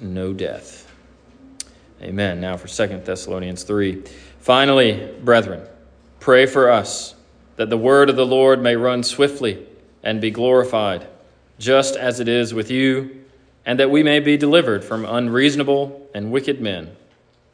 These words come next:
For not all have faith, but the Lord is faithful, who will establish you and guard you from the evil one.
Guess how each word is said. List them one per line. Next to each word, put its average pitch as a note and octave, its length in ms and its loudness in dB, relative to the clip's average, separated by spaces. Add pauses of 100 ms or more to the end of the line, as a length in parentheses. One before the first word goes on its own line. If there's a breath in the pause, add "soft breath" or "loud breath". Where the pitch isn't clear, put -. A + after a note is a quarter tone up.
(160)
For A#2+ 120 -4
not C#3+ 180 4
all D3 220 6
have C#3+ 240 2
faith, C#3 440 -2 (680 soft breath)
but C3+ 80 0
the D3 100 4
Lord D#3 300 6
is D3 340 2
faithful, D#3 560 -2 (580)
who C3 140 -6
will C3 300 2
establish C#3 580 -2
you G#2+ 140 -6
and G#2+ 120 -6
guard C3+ 300 2
you A#2 140 -4
from A#2 240 -6
the A2+ 80 -2
evil B2 320 -4
one. F2 280 -10